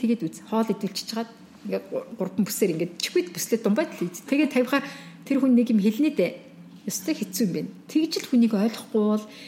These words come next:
ингээд ирсэн, тэгээд ирсэн. Тэгэл болоо л ирсэн гэдэг үг чинь зарим нь арай л биш болчиход байна. Тий. Заримыгаа сайн хөгжүүл. Хэрэггүй нэг нь хай,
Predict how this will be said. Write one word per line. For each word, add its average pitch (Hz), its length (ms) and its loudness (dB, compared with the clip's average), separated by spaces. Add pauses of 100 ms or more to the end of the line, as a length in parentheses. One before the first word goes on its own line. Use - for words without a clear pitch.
(220)
ингээд 294 480 6
ирсэн, 311 400 0
тэгээд 220 400 2
ирсэн. - 320 -4
Тэгэл 262 320 0
болоо 214 400 2
л 302 80 0
ирсэн 285 400 0
гэдэг 208 240 0
үг 185 160 -6
чинь 208 240 -2 (240)
зарим 220 240 4
нь 247 80 6
арай 226 240 4
л - 160 -6
биш - 160 -2
болчиход - 240 -6
байна. 160 320 -4 (720)
Тий. 190 240 0 (160)
Заримыгаа 254 480 2
сайн 202 240 0
хөгжүүл. - 560 -2 (400)
Хэрэггүй 208 400 2
нэг 208 240 4
нь - 80 -10
хай, 220 240 0